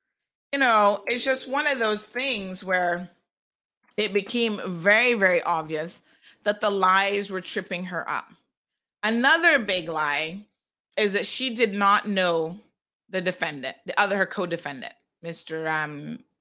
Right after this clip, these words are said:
what's his name? Um, oh gosh, Nash, Richard Nash. So apparently he's Richard Nash and his dad is also Richard Nash, but they have different middle names, right? So she says now that she doesn't know him.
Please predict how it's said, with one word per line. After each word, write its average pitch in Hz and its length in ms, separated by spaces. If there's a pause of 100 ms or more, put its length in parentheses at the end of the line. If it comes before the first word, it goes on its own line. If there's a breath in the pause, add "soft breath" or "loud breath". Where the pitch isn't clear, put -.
what's - 200
his - 140
name? - 320 (720)
Um, 160 720 (640 soft breath)
oh 156 120
gosh, 120 480 (580)
Nash, 190 540
Richard 220 260
Nash. - 420 (600)
So - 100
apparently 302 420
he's 294 280
Richard 247 260
Nash 196 320
and 190 80
his 185 100
dad 175 240
is 170 120
also 160 280
Richard 156 300
Nash, 147 260
but 147 120
they 151 100
have 147 160
different 147 320 (160)
middle 156 220
names, 131 340
right? 170 340 (1300)
So 240 160
she 339 280
says 285 320
now 214 240
that 190 120
she 233 200
doesn't 214 260
know 190 140
him. 185 320